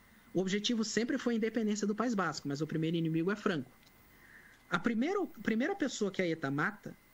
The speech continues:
foi um, era um delegado chamado Melinton Manzanas. Ele era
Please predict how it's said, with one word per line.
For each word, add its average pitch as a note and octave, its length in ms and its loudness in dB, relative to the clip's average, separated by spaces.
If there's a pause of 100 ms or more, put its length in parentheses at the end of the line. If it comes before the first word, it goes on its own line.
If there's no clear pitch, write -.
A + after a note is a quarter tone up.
(380)
foi F3+ 560 0
um, F#3+ 240 2
era F#3 160 2
um F#3+ 80 2
delegado F#3+ 640 0
chamado F3+ 440 0
Melinton F3+ 520 2
Manzanas. E3+ 840 0 (560)
Ele A3 340 2
era F3 320 0